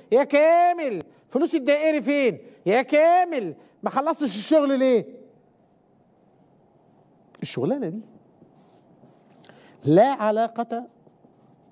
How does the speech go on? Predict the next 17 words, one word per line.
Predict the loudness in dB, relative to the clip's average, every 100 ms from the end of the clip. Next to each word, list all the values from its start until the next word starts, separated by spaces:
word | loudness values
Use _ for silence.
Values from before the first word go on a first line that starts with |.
| -6
لها | -2 0 0 0 0 -2 -4
بالإدارة. | -4 -4 -6 -8 -8 -10 -14 -20 _ _ _ _ _ _ _ -20 _ -20 -20 -2
وأنا | 0 0
هشرح | -2 0 0
لك |
بعد | 0 -4
شوية | -2 -2 -2 -8 -14 _ -20 -2
بوست | 0 0 -2 -20 -20 _ _ _ -2
كتبه | 0 0 -2 -8 -6
أحد | -6 -6 -12 -14 -20 _ -2
ال-، | 0 -4 -6
آه، | -4 -2 -4 -6 -6 -10 -14 -20 -20 -20 -20 -20 _ _ _ _ _ _ -20 _ _ _ _ _ _ _ _ _ _ _ _ _ _ -4
ال-، | -4 -2
الزملاء، | -2 -2 -2 2 4 6 4 2
أحد | -4 -4
الناس | -2 2 2 0 -2 -8 -10
على، | -2 0 2